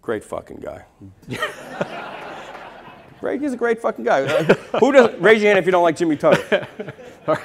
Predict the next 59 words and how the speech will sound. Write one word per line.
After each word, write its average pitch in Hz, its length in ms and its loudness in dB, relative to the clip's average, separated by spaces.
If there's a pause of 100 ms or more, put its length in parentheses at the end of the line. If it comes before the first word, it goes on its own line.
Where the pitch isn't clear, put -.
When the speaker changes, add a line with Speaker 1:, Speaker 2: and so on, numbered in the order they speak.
Speaker 2:
right. 139 200 -4
Speaker 1:
No 127 120 2
one 131 100 0
raised 127 160 0
their 123 120 -2
hand. 107 100 -8
Raise 143 140 4
your 156 100 2
hand 156 80 2
if 147 40 -4
you 180 60 2
like 185 200 2
Jimmy 143 200 0
Toes. 104 320 -4
Speaker 2:
<laughs> 156 260 -6
Speaker 1:
All 175 140 -6 (400)
right, 110 240 -6
there 117 220 -4
you 104 100 -10
go. - 0 - (140)
Speaker 2:
Ji-, 143 80 -14
Speaker 1:
Everybody 160 260 0 (140)
pay - 20 0
your 160 80 2
dues, 127 320 -4
all 101 60 -8
right? 113 200 -6
Speaker 2:
Ji-, 135 220 -4 (420)
Jimmy 139 320 -2
Toes 127 520 -4 (180)
age. 123 200 -4
Speaker 1:
Were 123 80 -2
we 151 120 4
a 143 60 4
gold 147 260 4
sponsor? 165 320 0
We 160 100 2
were 147 120 0
a 135 40 -2
gold 135 220 0
sponsor, 95 380 -8
right? 131 200 -8
We - 100 -10
were 120 120 -8
gold, 104 220 -12
yeah. 104 140 -16
Speaker 2:
Jimmy 151 220 0
Toes 131 420 -4 (100)
age. 104 440 -10 (140)
Speaker 1:
What? 131 240 -8 (220)
Forty-seven 151 500 -2
and 123 120 -4
a 113 40 -6
half. 107 300 -8
Speaker 2:
<laughs> - 1120 -2
Speaker 1:
Was 110 100 -8
I 120 60 -2
Speaker 2:
O-, 117 80 -4
Speaker 1:
close? 139 380 -2